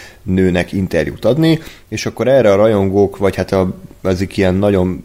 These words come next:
balfasz idióta emberek, akik imádnak mindenre ráugrani és hisztizni, akkor azok elkönyvelték Brie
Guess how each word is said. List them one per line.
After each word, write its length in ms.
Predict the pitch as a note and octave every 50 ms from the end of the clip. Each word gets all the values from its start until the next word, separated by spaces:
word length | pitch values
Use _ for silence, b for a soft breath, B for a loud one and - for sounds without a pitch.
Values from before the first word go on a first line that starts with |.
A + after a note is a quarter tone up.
| - G2
balfasz 640 | G2 G2 F#2+ F#2 - - - F2+ - - - - - - - - F#2+ G2 - - - - E2+ E2+
idióta 460 | G2+ G2+ F#2 G2+ F#2+ F2 F2 - F#2+
emberek, 360 | F#2+ G2 F#2+ F#2+ F#2 F2+ -
akik 240 | - E2+ F#2+ F2 -
imádnak 400 | G#2 G2+ F#2+ F2 F2 F2 F2+ -
mindenre 340 | G2+ G2 F#2+ F#2 F2+ F#2 F2
ráugrani 420 | F#2 F#2 F#2 F#2 F2+ F2 F2 E2+
és 120 | F2 - -
hisztizni, 560 | - D3 - - - A#2+ G#2 A2 G#2 G2+ G2+ B B B B B B
akkor 260 | F#2+ - - - F#2+
azok 260 | F#2 F2+ F#2 F2+ D#2+
elkönyvelték 720 | E2+ G2+ G2 F#2 - - F#2 F2+ F2+ F2+ F2 E2+ - E2 F2
Brie 180 | - G2 F#2